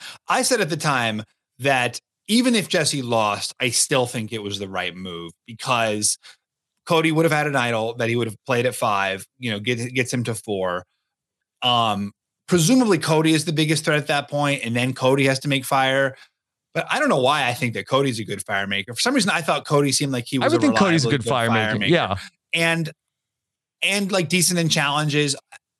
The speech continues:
Speaker 1: I think for Jesse to take the shot at eliminating the person who would almost certainly beat them, like, you play for first, you don't play for second or
Speaker 2: Mm-hmm.
Speaker 1: third, you know, and y-, you have to take out the big threat when you've got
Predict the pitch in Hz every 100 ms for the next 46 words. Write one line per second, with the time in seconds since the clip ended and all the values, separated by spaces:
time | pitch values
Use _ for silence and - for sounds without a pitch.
0 | _ _ _ 151 180 214 - 208 170 160
1 | _ _ 156 139 - 160 156 175 151 -
2 | 143 127 113 113 - 131 110 101 101 _
3 | _ 120 117 120 127 120 117 117 113 98
4 | 104 110 107 107 - 120 107 107 120 131
5 | 127 123 175 - 220 156 131 - 82 82
6 | 127 123 117 117 104 98 - 90 - 82
7 | 139 131 117 110 127 85 98 120 110 107
8 | - - - - _ 143 143 - - 156
9 | 123 - 147 135 139 123 117 107 101 110
10 | 104 113 98 104 107 98 98 95